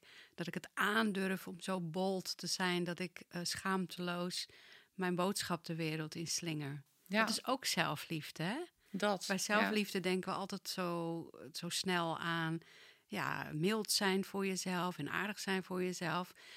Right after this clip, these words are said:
Speaker 1: Maar er is ook een ander aspect, het, het, het, het wilde, de wilde vrouw durven zijn. Dat is ook zelfliefde.
Speaker 2: Zeker, ja.
Speaker 1: De
Speaker 2: En
Speaker 1: rauwe
Speaker 2: gewoon,
Speaker 1: kant
Speaker 2: eh,
Speaker 1: durven te laten zien.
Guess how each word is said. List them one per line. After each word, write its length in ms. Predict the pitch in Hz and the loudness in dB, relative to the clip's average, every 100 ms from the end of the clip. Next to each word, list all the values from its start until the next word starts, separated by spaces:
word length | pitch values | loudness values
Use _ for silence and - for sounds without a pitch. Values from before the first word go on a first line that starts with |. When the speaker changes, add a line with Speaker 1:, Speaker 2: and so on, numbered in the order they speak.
| - | -8
Speaker 1:
Maar 120 | - | -2
er 60 | 185 | 2
is 140 | 202 214 | 2 0
ook 120 | 208 | -2
een 80 | - | 0
ander 340 | 185 233 208 | 2 2 2
aspect, 760 | - 147 - - 170 156 - - | 0 0 0 0 -2 -2 -6 -10
het, 140 | - - | -8 -8
het, 140 | 165 | -8
het, 180 | - 165 | -8 -8
het 240 | - 160 147 | -8 -6 0
wilde, 600 | 196 226 214 170 143 151 - - - | 2 2 2 2 0 -4 -12 -20 -6
de 140 | 165 | -2
wilde 400 | 170 226 208 185 | 2 4 4 2
vrouw 400 | - 190 180 208 | 0 2 4 4
durven 440 | 165 123 123 - | 0 -2 -6 -6
zijn. 420 | - - - 117 139 | -6 -4 -6 -6 -8
Dat 160 | 175 | -8
is 200 | 190 - | -8 -4
ook 220 | 226 247 | -2 0
zelfliefde. 880 | - 151 143 147 - 151 - - - _ _ _ _ | 0 0 0 -2 -8 -12 -12 -12 -14 _ _ _ _
Speaker 2:
Zeker, 560 | - - 220 - 170 147 | 0 4 4 2 -6 -2
ja. 280 | 175 170 - | 2 2 0
Speaker 1:
De 80 | 180 | -2
Speaker 2:
En 180 | 170 180 | 2 6
Speaker 1:
rauwe 340 | 185 220 226 | 8 10 10
Speaker 2:
gewoon, 160 | 196 180 | 8 8
Speaker 1:
kant 300 | 202 208 202 | 6 6 6
Speaker 2:
eh, 40 | |
Speaker 1:
durven 360 | 190 180 170 170 | 4 2 2 -4
te 120 | - | -6
laten 420 | 165 151 156 - | -4 -2 -4 -4
zien. 380 | 156 165 160 151 | -2 0 0 -2